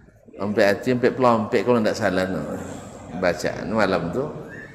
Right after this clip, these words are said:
Memang petang kami malam Jumat. Petang kami malam Jumat no. Okey, eh, malam tadi, malam tadi.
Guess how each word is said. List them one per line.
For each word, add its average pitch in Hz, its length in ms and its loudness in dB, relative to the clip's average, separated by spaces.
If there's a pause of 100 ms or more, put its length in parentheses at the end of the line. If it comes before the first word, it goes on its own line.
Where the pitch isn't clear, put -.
(600)
Memang 190 260 2
petang 160 300 4
kami 143 260 4
malam 135 240 6
Jumat. 120 320 4 (880)
Petang 104 240 -2
kami 101 240 2
malam 117 480 2 (500)
Jumat 95 380 0
no. - 440 -12 (1000)
Okey, 139 320 0
eh, 110 400 2
malam 156 220 4
tadi, 165 260 8
malam 107 240 2
tadi. 76 240 0